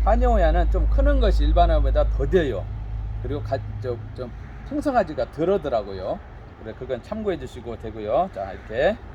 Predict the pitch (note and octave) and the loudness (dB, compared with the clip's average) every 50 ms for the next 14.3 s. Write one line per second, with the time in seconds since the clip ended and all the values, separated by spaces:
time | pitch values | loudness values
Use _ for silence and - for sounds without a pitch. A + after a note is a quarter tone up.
0 | - - - - - - - - - - G#2 G#2 G2+ G#2 - - D#3 F3 F#3 E3+ | -14 -14 -14 -14 -16 -16 -16 -14 -12 -10 -10 -10 -10 -10 -6 0 2 2 2 2
1 | - C3+ G#2+ C3 B2+ A#2 A2+ A#2 A#2 - - B2 A2+ A#2 A2+ G#2 - B2 A2 A2+ | -2 -6 -10 -10 -10 -6 -2 -2 -2 -2 -4 -8 -8 -8 -8 -6 -6 -6 -6 -8
2 | B2 A#2 B2+ B2 - A#2+ A2+ A2+ A#2+ A#2 - - D3 D3 D#3+ D#3 - B2+ A#2 B2+ | -10 -10 -10 -12 -12 -10 -8 -6 -6 -6 -6 -2 -2 -2 -2 -2 -2 0 4 4
3 | D3 C#3+ - - - G3 G#3 G3+ F3 - - G3 G3+ G3 G3 D#3+ C3 B2+ C3+ C#3 | 4 4 2 -2 -2 0 0 0 0 -2 -6 -6 -6 -4 -6 -6 -6 -6 -6 -6
4 | A#2+ A2 - A#2+ C3 C3+ B2 A2+ - A2+ A2 A2 - - - F#2+ G2+ G#2+ - - | -8 -8 -6 -4 -4 -4 -4 -4 -6 -8 -8 -8 -8 -8 -8 -8 -8 -10 -10 -12
5 | - G#2+ A#2+ A2 - B2 B2+ - D#3 E3+ F#3+ G#3 A3 - - - - - - - | -12 -10 -10 -10 -10 -10 -8 -2 2 2 4 2 2 -2 -8 -12 -12 -12 -12 -12
6 | - - B2 C#3 C#3+ C#3+ C#3 C3 C3 A#2 A#2 B2 C3+ D#3 F3+ F#3+ A3 G#3+ - - | -10 -8 -8 -6 -4 -2 -2 -2 0 0 2 4 6 6 6 6 4 0 -6 -14
7 | - - - - - - - - - - - - - - - - - - - F2+ | -16 -16 -16 -16 -16 -16 -16 -16 -16 -16 -16 -16 -16 -14 -14 -16 -16 -14 -12 -10
8 | F#2+ G2+ - G2 G#2 - - - - - - - - - - - - A2 A2 A2 | -10 -10 -8 -8 -10 -10 -10 -12 -14 -14 -14 -14 -16 -18 -16 -14 -10 -10 -10 -10
9 | - A2 G2+ G2+ G2 - - - G#2+ A#2+ B2+ C#3 A#2 A2+ A2 G2 - A2 G#2+ - | -10 -12 -10 -10 -10 -10 -10 -10 -10 -10 -8 -6 -4 -4 -4 -6 -6 -8 -8 -8
10 | A#2 B2 - B2 A2+ G#2 A2 A#2 B2 B2+ A#2 A#2+ A2+ A2 G#2 G2+ G2 G#2+ G#2 F#2+ | -8 -6 -6 -8 -8 -6 -6 -4 -4 -2 -2 -2 -2 -2 -2 -4 -4 -6 -6 -6
11 | - A#2 G#2 - - - - A#2 A2 - - B2 B2+ C3+ D#3+ E3 D#3+ - - A#2+ | -8 -10 -10 -10 -10 -8 -6 -6 -6 -4 -2 0 0 2 2 0 -2 -4 -6 -2
12 | C3 B2 B2+ C#3+ E3 G3 A3 C#4+ - - - - - - - - - - - A2 | 0 2 4 6 6 6 4 4 0 -8 -8 -8 -8 -8 -8 -10 -8 -8 -6 -4
13 | G#2+ G#2 - - - - - - - - - - G3+ G3 - G3 D#3+ C#3+ C3+ B2+ | -4 -4 -4 -4 -4 -4 -2 -4 -2 -2 -4 -4 -4 -4 -4 -4 -4 -2 -2 0
14 | B2 C#3 E3 F#3 - | 2 4 4 4 4